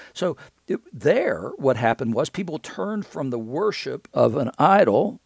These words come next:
Artemis, Diana, to the worship of the true and living God in Jesus. And, and what happened was, then the silversmiths who made the idols that were sold there got upset because, well, commerce was disrupted.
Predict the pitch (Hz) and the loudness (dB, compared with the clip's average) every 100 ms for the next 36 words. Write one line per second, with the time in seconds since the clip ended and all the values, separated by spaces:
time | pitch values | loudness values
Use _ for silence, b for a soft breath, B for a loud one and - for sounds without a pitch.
0 | - 156 139 120 139 - 123 127 156 123 | 8 10 10 8 -4 -6 -4 -4 -4 -6
1 | 127 127 b b b 147 147 131 120 127 | -8 -12 b b b -2 0 0 -2 0
2 | 202 - 143 135 120 - 156 135 127 123 | 0 -2 -4 -2 -2 2 6 6 6 6
3 | 110 98 120 139 B B - 131 143 131 | 4 2 0 -2 B B 6 8 8 6
4 | 233 233 101 - - b b - 135 - | 4 4 0 -4 -10 b b 0 0 2
5 | 139 135 127 127 139 214 294 226 151 117 | 2 6 6 6 6 6 6 4 4 2
6 | - 135 - B B - 151 147 139 - | -2 -4 -6 B B 2 4 6 6 8
7 | - 277 262 170 - 151 120 120 170 - | 6 6 6 6 4 2 2 4 2 2
8 | 151 139 139 170 202 190 160 - 139 190 | 2 4 2 4 4 4 2 2 2 4
9 | 196 147 147 135 143 131 - 190 226 254 | 4 2 2 0 4 4 6 8 12 10
10 | 190 113 90 82 139 135 _ _ _ _ | 8 0 -4 -6 -8 -12 _ _ _ _
11 | _ _ _ _ _ 113 123 139 - 208 | _ _ _ _ _ 4 6 6 4 2
12 | 226 - 160 139 120 117 - - 196 226 | 2 0 2 2 0 -4 -4 -2 4 6
13 | 240 135 117 - 117 - 104 131 104 - | 8 6 6 2 0 2 -2 -2 -4 -6
14 | 107 | -12